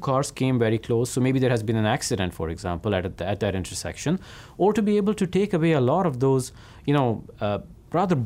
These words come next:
boring and mundane tasks and make them much, much, uh, uh, better and allows people to do more interesting, uh,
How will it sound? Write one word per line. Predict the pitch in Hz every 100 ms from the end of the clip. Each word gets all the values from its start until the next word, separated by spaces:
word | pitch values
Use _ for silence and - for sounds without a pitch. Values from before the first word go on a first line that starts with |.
| 117
boring | 160 196 127 113
and | 107 110 120
mundane | 117 131 123
tasks | 127 117 214 -
and | 131 107 110 120
make | 143 -
them | 131 123 123 120
much, | 131 - - 131
much, | 135 -
uh, | 131 123 117 117 - - - -
uh, | 113 104
better | 123 175 208
and | 131 113 131 - -
allows | 113 120 131 127
people | - 139 147
to | 120
do | 127 127 123 131
more | 120 127 135
interesting, | 131 131 123 - 123 127 127
uh, | 110 113